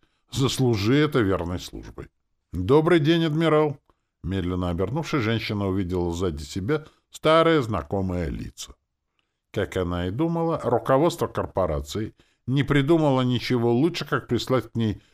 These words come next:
всё тех же разумных, которые когда-то выполняли при адмирале роль советников. Считалось, что они лучше всех знают её характер,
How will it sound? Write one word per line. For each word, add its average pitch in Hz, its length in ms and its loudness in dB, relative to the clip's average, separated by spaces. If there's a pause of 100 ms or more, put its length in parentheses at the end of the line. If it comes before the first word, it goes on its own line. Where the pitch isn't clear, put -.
(200)
всё - 240 -2
тех 117 260 0
же 98 160 2
разумных, 120 560 0
которые 90 460 0
когда-то 95 500 -2
выполняли 95 640 -2
при 90 140 -4
адмирале 92 640 -2
роль 85 240 -4
советников. - 680 -8 (960)
Считалось, 139 640 4
что 120 220 2
они 117 180 2
лучше 113 360 0
всех 123 260 0
знают 98 320 -2
её 98 180 0
характер, - 560 -4